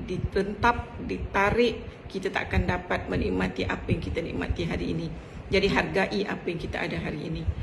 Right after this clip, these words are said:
Okey, itu saja untuk hari ini. Assalamualaikum warahmatullahi taala wabarakatuh. Selamat sejahtera. Bismillahirrahmanirrahim.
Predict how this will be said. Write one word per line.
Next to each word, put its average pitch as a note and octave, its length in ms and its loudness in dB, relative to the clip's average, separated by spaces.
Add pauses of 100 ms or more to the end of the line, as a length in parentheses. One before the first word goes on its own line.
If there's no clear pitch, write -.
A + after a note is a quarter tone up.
(180)
Okey, F3+ 240 0
itu F#3+ 160 2
saja F#3 320 0
untuk F3 160 -2
hari F3 320 4
ini. A#3 240 6 (320)
Assalamualaikum F3+ 960 2
warahmatullahi E3+ 960 0
taala E3+ 320 0
wabarakatuh. F#3+ 800 2 (960)
Selamat F#3 560 0
sejahtera. E3 560 -2 (2000)
Bismillahirrahmanirrahim. G3 1900 -4